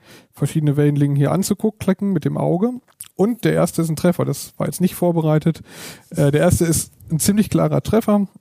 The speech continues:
Ich hab mal einen angemacht, nämlich Wasserstoff, hier steht jetzt eine H römisch eins. Das ist eine andere Notation als in der Chemie. Da würde man einfach nur H schreiben und H mit einer kleinen, tiefer gestellten zwei für H zwei. Die Astronomen schreiben römische Zahlen dahinter.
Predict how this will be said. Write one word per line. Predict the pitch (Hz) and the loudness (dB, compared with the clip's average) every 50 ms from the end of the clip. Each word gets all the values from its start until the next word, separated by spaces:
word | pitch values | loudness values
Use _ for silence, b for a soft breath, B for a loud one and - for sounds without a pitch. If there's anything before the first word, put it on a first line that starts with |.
| _ _ _ _ _ _ _ - | _ _ _ _ _ _ _ -10
Ich | - | -6
hab | - 160 | -4 -2
mal | 165 160 - | -2 0 0
einen | - 156 160 160 | 2 2 2 2
angemacht, | 165 185 196 190 180 175 170 - - - - | 0 2 2 2 2 2 0 0 -2 -6 -2
nämlich | 160 160 156 156 156 - - - B B B B B B B B B B | 0 2 2 2 2 0 -2 -10 B B B B B B B B B B
Wasserstoff, | - - 147 165 180 - 175 156 - - 175 - - | -6 -2 -2 0 2 0 0 0 0 0 0 0 0
hier | 151 135 | -2 -2
steht | - - 151 | 0 0 -2
jetzt | 156 - - | -2 -2 -2
eine | 151 139 131 - | -2 -2 -2 0
H | - 156 170 175 | 2 2 2 2
römisch | 160 151 151 151 143 - - | 4 2 2 2 2 0 0
eins. | - 170 185 214 226 - - - - _ _ _ - | 0 0 0 0 0 -4 -6 -12 -14 _ _ _ -4
Das | 160 151 - | -4 -4 -4
ist | 131 - - | -4 -10 -10
eine | - _ _ | -14 _ _
andere | - 165 175 175 175 165 | -2 0 2 4 4 4
Notation | 156 151 - 160 143 - 156 156 156 151 | 4 2 2 0 0 0 0 2 2 2
als | 139 135 - | 0 0 -2
in | 147 | 0
der | 139 131 | 0 0
Chemie. | 127 - 156 143 156 175 190 208 202 202 - _ | 0 0 -2 0 2 2 2 2 0 -4 -8 _
Da | - 165 151 | -6 -4 -2
würde | 143 147 147 | -2 -2 -2
man | 151 156 | 0 0
einfach | 147 139 | 0 0
nur | 139 131 127 | 0 2 2
H | 160 170 190 | 2 2 2
schreiben | 185 - - 185 175 175 170 175 175 - B B B B B B B | 0 0 -2 -2 0 0 0 0 -2 -4 B B B B B B B
und | - 147 135 - - | -4 -4 -4 -4 -2
H | 147 139 151 151 | 0 2 2 2
mit | 143 143 143 | 0 -2 -2
einer | 143 135 | -2 -2
kleinen, | - - 147 147 151 147 139 135 - | -2 -2 0 0 0 0 -2 -2 -2
tiefer | - 170 170 - 143 | 0 0 0 2 0
gestellten | 139 - - 143 151 151 147 | -2 0 -2 -2 -4 -4 -6
zwei | - - 147 151 151 | -6 -4 -2 -2 0
für | - - 139 | 0 0 0
H | 135 135 | 0 0
zwei. | - - - 147 147 156 160 - _ B B B B B B B B B _ - | -2 -2 -2 -2 0 0 -2 -4 _ B B B B B B B B B _ -2
Die | 139 139 143 156 - - | 0 2 0 0 -2 -4
Astronomen | - 147 131 - - 147 139 139 151 160 143 | -6 -6 -4 -2 -2 0 2 2 2 2 0
schreiben | - - 143 135 135 143 139 135 135 | 0 0 0 0 0 0 -2 -4 -2
römische | - 147 151 147 135 - 139 | 0 2 2 2 2 -2 -4
Zahlen | - - 135 135 135 139 | -6 -6 -4 -4 -4 -2
dahinter. | 139 131 135 131 - - | -2 -2 -2 -2 -4 -6